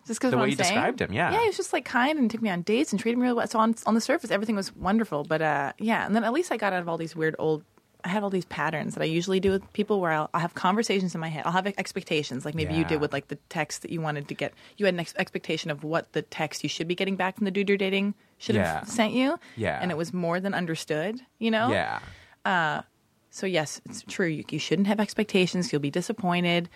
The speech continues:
Speaker 1: And I don't know if you do this, but, uh, I have, like, conversations going on in my head all
Speaker 2: Oh,
Speaker 1: the
Speaker 2: God.
Speaker 1: time.
Speaker 2: Last night I had, like, a twenty-minute conversation in my head.
Speaker 1: Really?
Speaker 2: And then because I did this web series, like, now I'm like, "Okay, and now do it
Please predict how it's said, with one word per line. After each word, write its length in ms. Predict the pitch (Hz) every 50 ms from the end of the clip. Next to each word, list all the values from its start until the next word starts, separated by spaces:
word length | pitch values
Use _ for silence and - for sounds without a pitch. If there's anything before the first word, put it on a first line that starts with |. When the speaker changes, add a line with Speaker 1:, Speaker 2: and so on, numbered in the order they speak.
| - - _ -
Speaker 1:
And 120 | - 160
I 20 |
don't 100 | 170 190
know 60 | 190 175
if 120 | - -
you 100 | 180 185
do 120 | 165 160
this, 380 | 143 139 135 139 139 - - - - - - - - - - _ _ _ _
but, 240 | - 147 135 - -
uh, 340 | 147 143 139 127 117 107 - - _ _ _ _ _ - - -
I 260 | - - - 165 175
have, 380 | 180 170 156 170 156 151 147 -
like, 180 | 127 117 - -
conversations 680 | - - 160 160 151 147 - - 139 135 - - 139
going 160 | 139 131 131 135
on 80 | 139 135
in 60 | 135
my 80 | 127 131
head 340 | 131 135 127 139 147 156 - -
all 180 | 113 110 107 98
Speaker 2:
Oh, 20 |
Speaker 1:
the 60 | - -
Speaker 2:
God. 60 | 95
Speaker 1:
time. 180 | - - 143 143
Speaker 2:
Last 240 | 190 - 190 190 -
night 200 | 101 101 98 90
I 40 | 90
had, 180 | 101 95 95 98
like, 280 | 87 82 80 - - - _ - - _ -
a 40 | 98 - -
twenty-minute 520 | - - - 98 95 90 87 85 82 -
conversation 600 | - - 95 - - - - - - - - -
in 60 | -
my 100 | - 69
head. 200 | 190 196 - - -
Speaker 1:
Really? 520 | 196 190 180 185 185 196 214 226 240 285 285
Speaker 2:
And 120 | - 117 117
then 120 | 117 120
because 260 | 117 123 - 123 110
I 80 | 113 107
did 140 | 95 107 95
this 140 | 95 92 -
web 180 | 90 90 95
series, 320 | 92 - 87 80 90 87 82
like, 300 | 80 82 76 76 - - - - - - - - _ _ -
now 160 | 95 92 90
I'm 100 | 87 90
like, 300 | 92 85 78 78 - - _ _ -
"Okay, 460 | 143 147 143 123 107 90 85 85 87 - - _ _ -
and 100 | 117 123
now 160 | 135 139 139
do 240 | 131 - 139 139 139
it 240 | 131 127 123 -